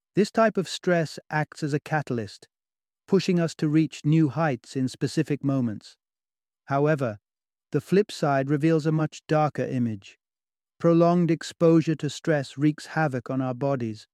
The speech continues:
morphing into chronic stress that can impair our health and spread unease to those around us. Yes, stress and emotions are indeed contagious, spread through the subtle release of pheromones,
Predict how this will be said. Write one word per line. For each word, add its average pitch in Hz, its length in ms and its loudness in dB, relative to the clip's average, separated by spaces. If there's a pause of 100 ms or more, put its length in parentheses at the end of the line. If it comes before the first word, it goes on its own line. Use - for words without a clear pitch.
(400)
morphing 151 440 4
into 135 180 -2
chronic 156 400 -2
stress 151 480 -4
that 135 160 -8
can 147 140 0
impair 147 480 2
our 135 160 0
health 143 420 -4
and 120 200 -6 (300)
spread 156 380 0
unease 143 580 2
to 131 120 -4
those 131 260 -2
around 123 380 -4
us. - 260 -18 (800)
Yes, 147 520 -2 (420)
stress - 480 -2
and 160 100 2
emotions 143 600 2
are 131 200 -2
indeed 131 540 0
contagious, 127 800 -6 (420)
spread 151 440 -2
through 143 220 -2
the 131 100 -2
subtle 156 400 -2
release 131 480 0
of 120 80 -6
pheromones, 110 800 -4